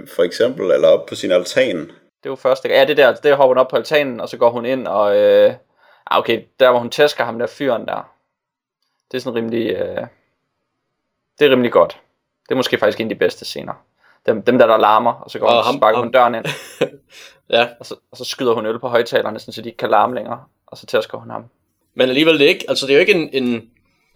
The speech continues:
Speaker 3: den scene, selvom hun demonstrerer, at hun kan noget der, det er jo ikke ligefrem, fordi at man får, øh, den fornemmelse, at hun ligesom, nu kæmper hun for retfærdigheden, eller et eller andet.
Speaker 2: Nej, det er, nu sidder jeg og tænker sådan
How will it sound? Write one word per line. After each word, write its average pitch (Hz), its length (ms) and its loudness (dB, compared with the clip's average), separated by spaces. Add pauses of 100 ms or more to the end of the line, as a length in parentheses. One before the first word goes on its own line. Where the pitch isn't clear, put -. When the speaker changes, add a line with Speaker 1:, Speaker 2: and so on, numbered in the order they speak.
(180)
Speaker 3:
den 165 200 2
scene, 165 560 2 (160)
selvom 135 280 0
hun 117 260 -6
demonstrerer, 120 600 2
at - 80 0
hun 117 120 -12
kan 123 220 0
noget 113 220 2
der, 101 180 2 (360)
det - 20 -2
er 123 40 0
jo 131 80 4
ikke 175 120 0
ligefrem, 160 340 0
fordi 147 200 -2
at 127 120 0
man 113 140 -2
får, 135 460 4
øh, 104 520 2
den 131 160 -6
fornemmelse, 131 480 -2
at 104 60 -4
hun 107 80 -8
ligesom, 120 260 -8 (140)
nu 127 80 -10
kæmper 131 300 -2
hun 123 160 -2
for 107 180 -2
retfærdigheden, 101 760 -2
eller 85 140 -8
et 95 40 -6
eller 82 120 -8
andet. 92 80 -8
Speaker 2:
Nej, 143 140 2
det 180 140 4
er, 185 40 4
nu 196 80 2
sidder 233 160 6
jeg 196 40 6
og - 20 -2
tænker 202 160 4
sådan 202 120 -4